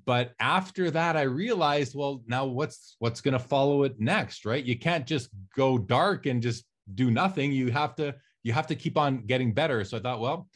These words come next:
I'm just gonna set up some interviews with different people." And, uh, and that's really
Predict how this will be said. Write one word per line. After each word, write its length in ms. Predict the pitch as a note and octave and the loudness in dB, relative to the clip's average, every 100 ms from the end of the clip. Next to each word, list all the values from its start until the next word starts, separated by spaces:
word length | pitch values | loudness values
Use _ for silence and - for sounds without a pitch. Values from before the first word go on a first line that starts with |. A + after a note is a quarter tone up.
| _ _ _ | _ _ _
I'm 160 | - A#2+ | -6 -4
just 160 | C#3 D#3+ | -4 -2
gonna 160 | D#3 | -2
set 400 | C3 - - B2 | -4 -8 -2 0
up 100 | C#3 | 0
some 220 | - B2 | -2 -2
interviews 360 | C#3 E3 A2+ G2+ | 0 2 0 0
with 120 | G#2+ | 0
different 260 | A2+ A2 F#2+ | -2 -2 -2
people." 400 | G#2+ G2+ B2 C3+ | -2 0 -2 -2
And, 340 | A2+ A2+ A2 | -2 0 0
uh, 300 | A#2 A2 A2+ - _ _ _ - | 0 0 -2 -4 _ _ _ -2
and 180 | A#2 - | -2 0
that's 380 | E3 F#3+ F#3 | -2 -2 -4
really 440 | C3+ D#3 D#3 C3+ | -4 -2 0 -2